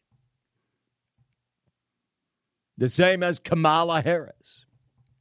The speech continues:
His choices of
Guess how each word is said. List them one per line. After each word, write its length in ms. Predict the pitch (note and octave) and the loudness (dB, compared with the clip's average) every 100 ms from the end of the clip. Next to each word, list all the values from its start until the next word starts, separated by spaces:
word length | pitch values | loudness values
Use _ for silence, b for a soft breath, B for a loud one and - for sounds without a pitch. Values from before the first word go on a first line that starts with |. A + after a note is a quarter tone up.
| _ _ _ _ _ _ _ _ _ _ _ _ _ _ _ _ _ _ _ _ _ _ _ _ _ _ _ _ _ _ _ _ _ _ _ _ _ _ _ _ _ _ _ _ | _ _ _ _ _ _ _ _ _ _ _ _ _ _ _ _ _ _ _ _ _ _ _ _ _ _ _ _ _ _ _ _ _ _ _ _ _ _ _ _ _ _ _ _
His 320 | A2+ A#3 F#3 | 0 0 0
choices 1080 | - - G#3+ A3+ A#3 - E3 D3+ D3+ D3+ A#2+ C#3+ | -6 0 0 0 -4 -4 -4 -2 -4 -6 -4 -4
of 300 | C3+ B2 | -4 -8